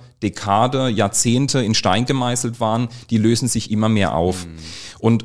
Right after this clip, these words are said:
Speaker 1: vor diesem Hintergrund ist eigentlich diese Spielphilosophie nur eine grobe Orientierung, ähm, an der ich mich ausrichten kann, verschiedene Spielmuster erkenne. Aber was viel wichtiger ist, ist, wie die Spieler dann in diesem Moment auch reagieren. Ja, wir,
Speaker 2: Mhm.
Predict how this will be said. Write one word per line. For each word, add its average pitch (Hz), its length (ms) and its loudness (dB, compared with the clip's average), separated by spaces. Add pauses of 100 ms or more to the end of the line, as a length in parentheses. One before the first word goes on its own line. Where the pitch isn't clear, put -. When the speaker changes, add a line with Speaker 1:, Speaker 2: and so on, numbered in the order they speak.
(100)
Speaker 1:
vor 113 180 0
diesem 135 300 -2
Hintergrund 135 540 -2
ist - 200 -4
eigentlich 120 300 -2
diese 110 440 0 (120)
Spielphilosophie 139 1160 -2
nur 127 280 4
eine 113 200 0
grobe 120 420 -2
Orientierung, 123 1000 0 (520)
ähm, 113 320 0
an 107 220 -2
der 117 200 2
ich - 140 -4
mich - 340 -4
ausrichten 151 680 0
kann, 147 320 -4
verschiedene 113 400 -2
Spielmuster 135 680 -2
erkenne. 139 440 -2
Aber 104 180 -2
was 107 160 0
viel 127 260 -4
wichtiger 120 380 -4
ist, 110 160 -2
ist, 113 220 -4
wie 113 60 0
die 117 120 -2
Spieler 117 400 -2
dann 117 300 0 (320)
in 107 160 2
diesem 113 320 2
Moment 104 480 2
auch 101 180 -2
reagieren. 98 560 0
Ja, 92 160 -2
wir, 101 140 -2
Speaker 2:
Mhm. 80 60 -8